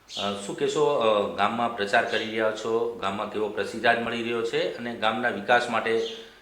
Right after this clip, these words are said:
અ, શું કરવાની જરૂર છે અને આપ શું કરશો?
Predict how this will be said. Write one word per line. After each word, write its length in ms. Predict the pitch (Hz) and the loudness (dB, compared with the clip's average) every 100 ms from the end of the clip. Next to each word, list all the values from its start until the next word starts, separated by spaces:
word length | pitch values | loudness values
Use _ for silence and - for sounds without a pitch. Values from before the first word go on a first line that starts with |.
| _ 98 | _ -8
અ, 220 | 98 95 | -6 -6
શું 300 | - 131 123 | -6 -6 0
કરવાની 340 | 113 120 127 | 2 4 2
જરૂર 300 | 110 113 113 | 0 -2 -2
છે 140 | - 185 | -2 0
અને 180 | 131 | 2
આપ 180 | 110 - | 2 0
શું 120 | 98 | -4
કરશો? 360 | 87 - - | -8 -8 -12